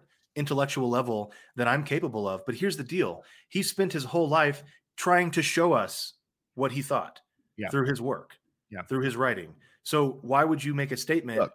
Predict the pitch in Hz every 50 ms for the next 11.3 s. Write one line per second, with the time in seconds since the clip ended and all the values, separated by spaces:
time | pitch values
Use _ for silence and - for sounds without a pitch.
0 | - - 123 120 - 131 135 143 147 135 127 120 127 120 - 147 135 123 120 -
1 | 131 127 117 110 - 123 117 - 117 107 117 131 135 123 110 101 101 98 - _
2 | - - 143 151 156 165 160 139 - 170 160 135 139 127 - 131 131 135 123 -
3 | 123 113 - 139 139 123 107 87 78 - _ _ _ _ _ _ _ _ - -
4 | 110 120 127 143 135 123 120 165 160 156 104 110 170 143 - 104 113 120 131 127
5 | 120 - - - - 113 104 95 - _ - - - 107 104 104 104 104 101 -
6 | - - 113 117 113 113 113 - 117 113 107 101 - _ _ - 95 92 _ -
7 | 101 101 98 92 82 87 110 110 107 110 110 110 107 92 82 82 82 - - -
8 | - - 95 110 104 98 80 - _ - 107 117 143 151 160 165 143 - - -
9 | 151 131 123 131 117 113 120 120 117 110 - - _ _ _ _ _ _ _ _
10 | _ _ _ - - 127 123 123 123 123 127 120 - 127 120 - - 131 123 117
11 | 113 110 104 104 - _